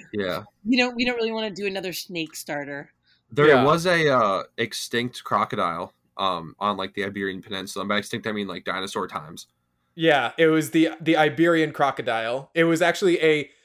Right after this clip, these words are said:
Speaker 3: it wa-, it, it, like
Speaker 1: There was more than one kind, but yeah.
Speaker 3: Oh, there was a terrestrial one, and so I would love to see a fire ground.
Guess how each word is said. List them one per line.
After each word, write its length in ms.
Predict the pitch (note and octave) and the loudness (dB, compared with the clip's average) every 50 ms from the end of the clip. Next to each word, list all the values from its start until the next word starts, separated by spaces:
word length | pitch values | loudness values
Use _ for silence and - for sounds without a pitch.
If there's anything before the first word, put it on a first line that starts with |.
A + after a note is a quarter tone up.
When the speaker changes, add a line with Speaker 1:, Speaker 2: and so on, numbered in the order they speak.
| _ _ _ - | _ _ _ 0
Speaker 3:
it 80 | D#3+ | 2
wa-, 80 | D#3+ E3+ E3+ E3+ - | 4 4 4 2 4
it, 200 | F#3 G3 G3 - - | 4 4 4 4 2
it, 220 | F3+ F#3 F#3 - _ _ - | 2 2 2 -2 _ _ 2
like 300 | F3 E3 D#3 D3+ - _ _ | 4 4 4 2 -2 _ _
Speaker 1:
There 160 | A#2+ C#3 D3 | 0 2 4
was 120 | D#3 D3 C#3+ | 4 4 4
more 200 | D3 D3 D#3 D3+ | 4 4 4 2
than 100 | D#3 D3+ - | 2 0 0
one 160 | D3 C#3 C3 | 0 -2 0
kind, 400 | A#2+ A#2+ A2 G#2 F2+ D#2 - - _ _ _ | 0 -2 -4 -4 -6 -12 -14 -16 _ _ _
but 140 | F#2+ - | -10 -6
yeah. 280 | E2+ G#2 F2 D#2 - - _ _ | -4 -4 -4 -4 -6 -8 _ _
Speaker 3:
Oh, 240 | F3 E3 D#3 C#3 - _ _ | 2 2 2 2 -2 _ _
there 160 | E3+ F3 F#3 | 2 4 4
was 140 | F3 E3+ D#3 | 4 6 4
a 60 | E3+ | 2
terrestrial 640 | D#3+ - E3 F#3+ G3+ G3 - - F3 D#3+ D3+ C#3 C3+ | 2 4 2 2 2 2 0 -2 2 4 4 4 4
one, 240 | C3 C3 B2+ B2+ B2+ - | 2 0 0 -2 -2 -4
and 140 | C#3+ C#3 - | -6 -2 0
so 80 | D#3 | 0
I 160 | C#3+ C3 C#3 | 2 4 4
would 240 | D3 D3+ D3+ D3+ B2+ | 4 4 2 2 2
love 220 | C#3 D#3 E3+ E3 E3 | 0 -2 -2 -2 -2
to 80 | E3 | -8
see 120 | - D#3 C#3+ | -6 -4 -4
a 80 | C3 | -4
fire 320 | - - C3+ B2+ A#2+ A2+ A2+ | -2 -2 -2 -2 -2 -4 -6
ground. 380 | - A2+ A2 A2 A2 _ _ | -8 -10 -10 -10 -14 _ _